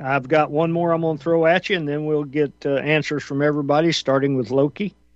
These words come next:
Uh, and I want to read this to you, and I want your thoughts. At the core of every government known to man is mandatory compliance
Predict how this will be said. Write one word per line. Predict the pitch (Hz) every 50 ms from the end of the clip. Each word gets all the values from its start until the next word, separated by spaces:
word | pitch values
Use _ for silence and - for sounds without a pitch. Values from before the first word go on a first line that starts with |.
| _ _ _ _ _ _ _ _ _ _
Uh, | - 131
and | 127 131 131 135 135 131
I | 131 131
want | 135 143 151 147 -
to | 156 143 139 135
read | 131 123 127 147 165 175 156
this | 160 170 156 -
to | - - 170
you, | 165 175 196 196
and | - - 131 127
I | 123
want | 120 123 127 143 - -
your | 170 160
thoughts. | - 147 123 104 - - - - - _ _ _ _ _ _ _ _ _ _ _ _ _ _ _ _ _ _ _
At | - 135 123 -
the | 127 120
core | - - - - 185 185 202 208 214 220 220 -
of | - 147 143 131 110 - _ _ -
every | 196 214 226 202 196 190 214 233 233 226 202
government | 175 170 175 190 180 156 135 147 143 143 147 - -
known | 139 143 156 170 180 185
to | 190
man | 180 175 160 143 123 113 107 98 - - _ _ _ _ _ _ _ _ _ _ _ _ _ _ _ _ _ _ _ _ _ _ _ _ _
is | 147 143 123
mandatory | 151 156 165 170 170 170 165 147 - 165 160 156 156 143
compliance | - - 143 - - 156 143 131 113 104 95 _ _ - - -